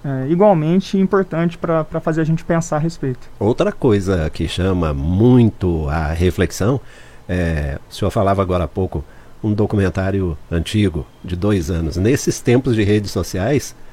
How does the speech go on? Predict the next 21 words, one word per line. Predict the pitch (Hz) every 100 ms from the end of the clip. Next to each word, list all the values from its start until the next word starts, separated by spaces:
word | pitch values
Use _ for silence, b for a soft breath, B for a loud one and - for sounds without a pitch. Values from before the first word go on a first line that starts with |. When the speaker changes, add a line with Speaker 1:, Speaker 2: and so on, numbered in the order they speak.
| b b -
Speaker 2:
poxa, | 117 123 113
dois | 92 120 104 95
anos | 127 131
é | 101
muita | 107 156 104
coisa, | - 104 98 90
Speaker 1:
É | 104
Speaker 2:
né? | -
Speaker 1:
muita | 160 170
coisa. | 240 190 190 190 139
Speaker 2:
E, | 127 135 143
e | 127 127 120
Speaker 1:
Muita | 104
Speaker 2:
quando | 120 143
Speaker 1:
coisa. | 139 131
Speaker 2:
a |
gente | 135 -
olha | 98 120 117 92 78
na | 78 95
história | 90 - 101 92
recente, | 85 - 113 131 - 85